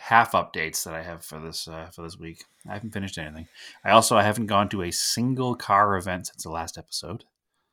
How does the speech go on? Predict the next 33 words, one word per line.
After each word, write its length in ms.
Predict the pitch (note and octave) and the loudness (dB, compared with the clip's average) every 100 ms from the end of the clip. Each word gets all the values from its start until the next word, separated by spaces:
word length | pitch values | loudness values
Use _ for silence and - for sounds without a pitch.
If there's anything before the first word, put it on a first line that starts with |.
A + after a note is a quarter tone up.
| _ _ _ _ _ _ _ _ _ _ | _ _ _ _ _ _ _ _ _ _
'Cause 120 | - | -14
we 80 | - | -12
talked 320 | - E2+ - | -6 -6 -6
Radwood 540 | E2 E2 F2+ F2+ F2 D#2+ | -4 -2 -2 -6 -10 -6
last 280 | E2+ E2+ F2 | -6 -6 -10
episode. 380 | D2+ D#2+ D#2 | -12 -12 -10
I 80 | E2 | -10
have 100 | E2+ | -10
done 280 | F2+ E2 E2 | -8 -8 -8
nothing. 480 | D#2+ D2+ C#2 C2 - - _ _ _ _ _ _ _ _ _ | -10 -10 -12 -16 -20 -20 _ _ _ _ _ _ _ _ _
It's 120 | - - | -14 -10
just 220 | E2+ - | -10 -10
been 340 | E2+ D#2+ D#2+ _ _ _ _ _ - | -12 -12 -14 _ _ _ _ _ -8
family 380 | A2+ G2 G2+ G2 | -2 0 0 -4
stuff 420 | G2+ G2 G2 - | 0 2 2 -4
and 140 | D#2+ | -12
work. 380 | D#2+ D#2 - - - - _ _ _ _ _ _ _ _ _ | -6 -4 -6 -12 -20 -20 _ _ _ _ _ _ _ _ _
So 220 | - D#2+ | -14 -12
it's 120 | D2+ | -10
kind 200 | - G2 | -10 -8
of 140 | E2+ - | -10 -10
cut 180 | - F2+ | -10 -8
into 240 | F2 F#2 | -10 -12
the, 280 | D#2+ D#2+ E2 - _ _ _ | -10 -12 -14 -20 _ _ _
cut 180 | - G2+ | -14 -12
into 200 | F2+ F2+ | -12 -14
the 80 | D#2 | -14
free 240 | - F2+ | -12 -12
time 280 | E2+ F2 E2 | -10 -10 -12
for 100 | - | -14
car 280 | - - E2 | -16 -12 -12
stuff, 360 | - C#2+ - F2 | -12 -14 -16 -14
right? 180 | G2+ | -14